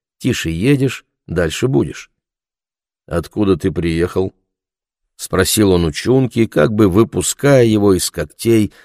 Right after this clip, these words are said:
лобового вопроса. «Я из Верхних»,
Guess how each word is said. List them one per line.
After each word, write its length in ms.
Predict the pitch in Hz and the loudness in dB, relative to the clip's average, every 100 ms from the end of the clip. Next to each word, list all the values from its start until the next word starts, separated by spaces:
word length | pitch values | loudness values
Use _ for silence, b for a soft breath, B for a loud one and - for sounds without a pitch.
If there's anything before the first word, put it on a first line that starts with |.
| b | b
лобового 880 | 90 98 87 92 78 104 95 92 87 | 0 2 4 4 4 4 6 4 2
вопроса. 760 | 90 92 76 80 76 - - - _ _ _ _ _ _ _ _ | 0 0 0 -2 -4 -4 -10 -14 _ _ _ _ _ _ _ _
«Я 320 | 78 87 98 | -2 2 4
из 240 | 98 92 85 | 4 2 0
Верхних», 680 | 101 127 - - - - | 0 0 -2 -14 -18 -20